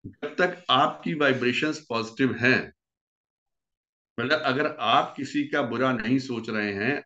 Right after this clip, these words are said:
आपके हृदय में सबके लिए प्रेम है, आपके हृदय में सबके लिए विश्वास की भावना है, विश्वास कीजिए, अगर कोई उल्टा सोच भी रहा होगा, वो vibrations वैसे उसकी गायब हो जाएगी।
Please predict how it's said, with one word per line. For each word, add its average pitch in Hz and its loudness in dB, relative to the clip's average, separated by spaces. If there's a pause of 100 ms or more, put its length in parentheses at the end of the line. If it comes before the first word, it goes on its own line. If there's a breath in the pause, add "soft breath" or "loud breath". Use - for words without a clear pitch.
(120)
आपके 120 0
हृदय 107 -2
में 131 2
सबके 120 -6
लिए 120 0
प्रेम 113 0
है, 139 -2 (140)
आपके 110 0
हृदय 101 -4
में 131 2
सबके - -8
लिए 120 -2
विश्वास 101 -2
की - -6
भावना 87 -4
है, 120 -2 (340 loud breath)
विश्वास 104 -2
कीजिए, 123 -6 (200 loud breath)
अगर 110 -2
कोई 120 -4
उल्टा 104 -8
सोच 113 -8
भी 117 -4
रहा 98 0
होगा, 98 -4
वो 120 -4
vibrations 92 -8
वैसे 92 -8
उसकी - -10
गायब 82 -8
हो - -20
जाएगी। - -20